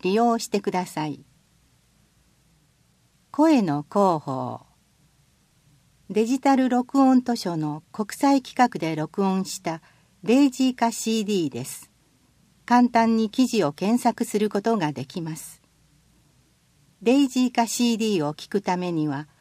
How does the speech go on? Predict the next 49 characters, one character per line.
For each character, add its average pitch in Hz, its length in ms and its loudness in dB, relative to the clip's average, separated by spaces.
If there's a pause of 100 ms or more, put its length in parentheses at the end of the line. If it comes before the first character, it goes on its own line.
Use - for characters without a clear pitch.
(220)
専 294 300 6
用 277 220 6
機 - 160 -8
器 170 120 -8
が 151 160 -4
必 - 300 -8
要 170 240 0
で 151 140 -10
す。 - 180 -20 (1300)
機 - 120 -20
器 269 200 2
の 180 180 2
購 208 300 0
入 202 240 0
に 185 180 -4
は 156 220 -2 (500)
補 220 140 -2
助 277 200 0
制 269 280 0
度 175 120 0
も 147 140 -2
あ 160 100 -2
る 170 140 -4
の 143 160 -2
で、 - 180 -14 (400)
詳 214 280 4
し - 120 -10
く 151 120 -10
は 151 320 -8
障 262 340 2
害 240 180 4
福 240 220 -4
祉 - 160 -6
課 208 140 -4
に 196 200 -2
問 240 300 -2
い 247 60 2
合 240 60 2
わ 240 120 2
せ 202 140 -6
て 139 120 -10
く 139 140 -10
だ 147 140 -8
さ 156 200 -12
い。 123 140 -12 (2500)
展 294 300 6
示 277 240 0
広 196 320 2
報。 131 440 -10